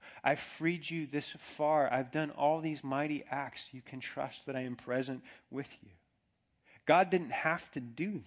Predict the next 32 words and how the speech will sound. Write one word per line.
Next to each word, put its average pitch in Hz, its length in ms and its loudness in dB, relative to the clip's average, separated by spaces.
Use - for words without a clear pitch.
this. - 260 -14
He 175 120 12
didn't 196 160 6
have 165 280 6
to 143 120 4
pay 170 180 6
attention 165 500 2
to - 140 0
their 139 140 4
grumblings, 143 680 0
and 156 140 2
yet 156 180 4
he 170 300 -4
does, 160 480 6
and 131 80 -4
he 151 140 2
provides 156 640 2
for 143 160 -4
them. 123 240 -2
And 135 80 0
in 135 120 0
doing 175 420 6
so, 127 300 0
he's 143 200 0
showing 180 720 2
his 139 220 0
grace 165 680 2
and 143 100 0
his 156 180 2
provision 156 560 0
to 147 260 -2
his 151 260 0